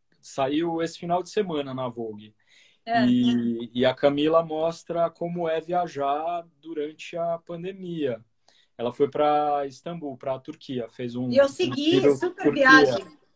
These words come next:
Speaker 1: E aí ela mostra um pouco disso, assim, como é que, como é que estão os protocolos e os aeroportos. E,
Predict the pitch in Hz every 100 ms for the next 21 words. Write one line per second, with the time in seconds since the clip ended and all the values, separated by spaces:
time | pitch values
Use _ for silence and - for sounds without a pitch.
0 | _ _ _ - - _ _ - 135 143
1 | 156 180 190 190 196 - 214 208 214 202
2 | 214 196 226 220 - 175 - 165 151 131
3 | 147 151 143 160 147 143 131 131 _ _
4 | _ - 147 156 - 170 160 - 151 147
5 | 151 - 147 156 156 151 139 139 123 123
6 | 139 131 143 143 139 147 143 143 139 135
7 | 131 139 123 123 131 127 120